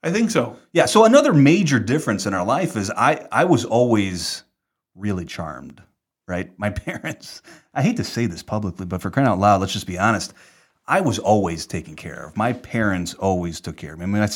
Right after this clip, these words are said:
Speaker 2: my sisters always took care of me. My aunts, my uncles. I was the baby of the family that everybody took care of. It wasn't until, like, maybe a year ago that I finally grew <laughs> up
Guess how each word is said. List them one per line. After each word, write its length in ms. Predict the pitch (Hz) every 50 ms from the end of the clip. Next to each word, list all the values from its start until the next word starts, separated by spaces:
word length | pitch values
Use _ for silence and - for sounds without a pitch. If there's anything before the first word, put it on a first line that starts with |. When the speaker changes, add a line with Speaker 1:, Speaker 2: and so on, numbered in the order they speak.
| - -
Speaker 2:
my 200 | 117 110 107 104
sisters 720 | - - - - - 151 143 131 - - - 95 85 80
always 360 | - - 95 98 98 95 87
took 140 | - 95 85
care 180 | - 92 87 85
of 60 | 85
me. 100 | 92 92
My 240 | 90 92 90 90 - -
aunts, 260 | 104 104 101 90 82
my 140 | 85 92 98
uncles. 320 | 101 104 - - 82 - - - - - - -
I 140 | - 101 120
was 260 | 113 113 110 107 98
the 80 | 98 98
baby 340 | 82 78 95 92 95 92 95
of 60 | 90
the 60 | 85 82
family 320 | - 104 104 101 98 90
that 40 | 87
everybody 280 | 87 90 87 90 87 82
took 220 | - - 85 82
care 280 | - - 147 147 117 87
of. 160 | - - - _ _ _ _ _ _
It 100 | - 131
wasn't 260 | 127 147 160 156 131 117
until, 280 | 117 - 120 110 107
like, 300 | 107 107 107 95 - - _ _
maybe 260 | - 113 113 113 107
a 100 | 95 85
year 320 | 87 90 95 104 143 165 120
ago 200 | 92 90 85 85
that 120 | 85 92 98
I 80 | 101
finally 460 | 101 - - 104 107 117 113 101 90
grew 240 | 85 87 101 95 90 -
<laughs> 60 | -
up 160 | 208 - -